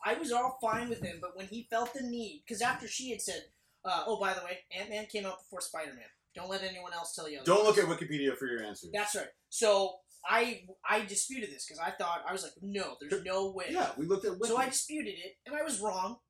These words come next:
Speaker 1: Okay, she came back at me and she said, "Nope, it was earlier," and then they reintroduced him later, and I said, "Okay, fine." Then, <laughs> then Merc had to come back, lean into it, and be like, "By the way, you were wrong." And then I
Speaker 2: Mm-hmm.
Speaker 1: was like, "You're a douche."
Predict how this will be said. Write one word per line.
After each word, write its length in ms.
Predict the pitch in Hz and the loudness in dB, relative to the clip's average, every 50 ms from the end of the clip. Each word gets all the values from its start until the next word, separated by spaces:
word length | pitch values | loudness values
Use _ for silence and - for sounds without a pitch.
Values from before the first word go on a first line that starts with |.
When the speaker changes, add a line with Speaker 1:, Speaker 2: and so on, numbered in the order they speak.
| _ _ - | _ _ -16
Speaker 1:
Okay, 380 | 247 - - 226 208 220 240 - | -12 -6 -4 -2 -2 -4 -4 -6
she 220 | - - 214 214 - | -4 -4 -4 -4 -4
came 200 | - 254 240 220 | -2 -2 -2 0
back 220 | 220 226 226 226 | 0 -2 -2 -4
at 80 | 247 233 | -6 -6
me 120 | 233 233 | -6 -6
and 80 | 233 - | -6 -4
she 100 | 240 220 | -4 -2
said, 220 | - 247 233 233 | -2 -2 -2 -2
"Nope, 240 | 254 285 294 294 - | -2 -2 -2 -2 -2
it 140 | - 208 202 | -2 -2 0
was 160 | 202 196 196 | -2 -2 -2
earlier," 340 | 202 202 208 202 208 208 208 208 | 0 2 2 2 2 2 0 -2
and 160 | 208 202 175 | -4 -6 -8
then 120 | 185 180 | -8 -8
they 140 | 180 180 180 | -8 -8 -8
reintroduced 580 | 185 202 202 202 196 196 - 185 - 175 170 - | -8 -6 -6 -6 -6 -8 -10 -14 -14 -12 -10 -10
him 60 | 180 | -10
later, 200 | 165 156 147 151 151 | -10 -10 -10 -10 -10
and 80 | 160 | -10
I 40 | 165 | -10
said, 160 | 160 - 160 | -10 -8 -8
"Okay, 220 | 165 156 - - - - - - | -10 -10 -12 -14 -18 -18 -10 -6
fine." 340 | - - - - - - - _ _ _ _ - | -4 -2 -2 -4 -6 -10 -18 _ _ _ _ -14
Then, 120 | - 156 156 - - - | -12 -12 -12 -14 -18 -20
<laughs> 160 | _ _ - | _ _ -14
then 180 | 208 190 180 196 | -12 -12 -8 -2
Merc 320 | 196 208 214 214 214 - | 2 4 4 4 4 2
had 140 | - 220 214 208 | -2 -2 -2 -2
to 120 | 190 - | -6 -8
come 280 | - 214 202 202 202 190 | -6 -4 -4 -4 -2 -2
back, 240 | 180 180 180 170 - - _ _ _ _ _ _ | 0 0 0 -2 -4 -10 _ _ _ _ _ _
lean 240 | - 180 208 214 208 | -8 -6 -4 -2 0
into 240 | 208 202 196 185 180 | 0 0 -2 -4 -6
it, 20 | 175 | -8
and 80 | 170 | -10
be 80 | 170 180 | -10 -10
like, 200 | 170 165 160 170 180 | -8 -8 -10 -8 -6
"By 200 | 202 220 220 214 214 | -4 -2 -2 0 0
the 80 | 214 | 0
way, 220 | 214 214 208 202 196 | 0 -2 -2 -4 -4
you 120 | 190 214 220 | -8 -8 -6
were 140 | 220 226 208 202 202 | -6 -6 -6 -6 -6
wrong." 500 | 196 - - - - - - - - _ | -6 -6 -6 -8 -10 -12 -14 -16 -16 _
And 80 | - - | -8 -4
then 60 | 139 - | -2 -2
I 20 | |
Speaker 2:
Mm-hmm. 60 | - | -2
Speaker 1:
was 100 | - 196 | -2 -2
like, 160 | 208 208 202 | -4 -6 -6
"You're 180 | 202 233 302 359 | -8 -10 -10 -10
a 60 | 226 196 | -12 -12
douche." 360 | 247 302 330 302 - - | -12 -12 -12 -14 -16 -16